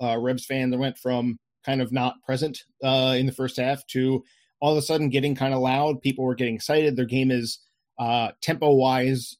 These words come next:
uh, ramping up quite a bit. New England now has a sort of a proof of concept on these, uh, this direct play being viable. And it's a moment where your veterans have to calm the game down. And in Felipe's,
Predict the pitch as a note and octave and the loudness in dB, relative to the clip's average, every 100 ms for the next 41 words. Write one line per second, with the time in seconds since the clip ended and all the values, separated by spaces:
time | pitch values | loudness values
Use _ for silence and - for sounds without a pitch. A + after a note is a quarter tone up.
0 | A#2+ B2+ A#2 C3+ C3+ B2+ C3 C3+ - C#3 | -8 -4 -2 -2 -2 0 0 -2 -6 -2
1 | C3+ B2 C#3 C#3 C3+ B2+ C#3+ C3+ C3+ C3 | -2 0 0 0 -2 0 0 0 2 0
2 | A#2+ C3 B2+ A#2+ - B2+ - C#3 B2+ B2 | 0 0 -2 -4 -12 -12 -2 -2 0 -4
3 | - C#3 B2 - B2+ C3 C#3 C3+ - B2+ | -4 -4 -4 -6 -6 -4 -4 -4 -6 -6
4 | A#2 A#2+ B2 - _ _ _ - C#3 C3+ | -2 -2 -2 -6 _ _ _ 0 2 2
5 | A#2+ B2 B2 A#2 C3 - C#3 B2+ B2+ - | 2 2 2 -2 -4 -2 0 0 -2 -6
6 | - C#3 C#3 B2+ B2+ A#2+ A#2 A#2+ C#3+ C#3+ | -2 2 2 4 0 0 -2 -2 -2 0
7 | D3+ C#3+ _ _ _ - C3 C3 B2+ C#3 | 0 -2 _ _ _ 0 2 4 2 0
8 | C#3 C#3 F3 F#3 C3 C#3 C#3 C#3+ C#3 C3+ | 0 2 2 2 2 2 4 4 2 0
9 | C3 C3 C#3+ D3 C#3 C3+ - C3 C3+ C3 | 0 2 2 0 0 -2 -2 -4 0 2
10 | B2+ A#2+ B2 A#2+ A2+ G#2+ - - _ _ | 2 0 -2 -2 -4 -6 -10 -20 _ _
11 | _ - C#3 C3 B2+ B2+ C3 - E3 G3+ | _ -4 0 2 2 2 -2 0 -2 4
12 | D#3+ C#3 | 4 2